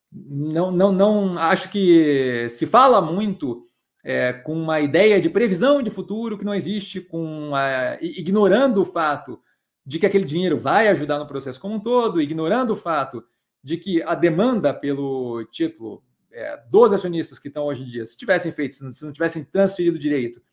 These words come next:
e tivessem feito, de fato, demanda pelo título, é, a gente teria um preço bem mais casado com a realidade.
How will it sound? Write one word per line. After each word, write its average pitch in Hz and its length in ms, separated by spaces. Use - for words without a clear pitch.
e 151 80
tivessem 165 300
feito, 180 320
de 127 60
fato, 147 200
demanda 143 300
pelo 139 160
título, 120 420
é, 135 240
a 143 140
gente 156 180
teria 170 220
um - 60
preço 156 280
bem 110 440
mais 175 140
casado 156 460
com 147 80
a 135 40
realidade. 180 640